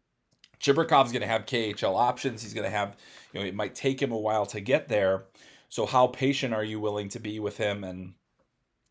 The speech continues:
you know, we'll have to wait and see. And, and how, how, how much is he gonna be willing to leave his situation with, uh, Saint Petersburg to go to Winnipeg? I don't know.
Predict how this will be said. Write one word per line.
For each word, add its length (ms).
you 60
know, 80
we'll 80
have 140
to 80
wait 180
and 100
see. 240
And, 220
and 140
how, 300
how, 300
how 220
much 280
is 120
he 120
gonna 140
be 80
willing 360
to 80
leave 260
his 260
situation 640
with, 300
uh, 320
Saint 260
Petersburg 600
to 60
go 100
to 60
Winnipeg? 400
I 80
don't 120
know. 200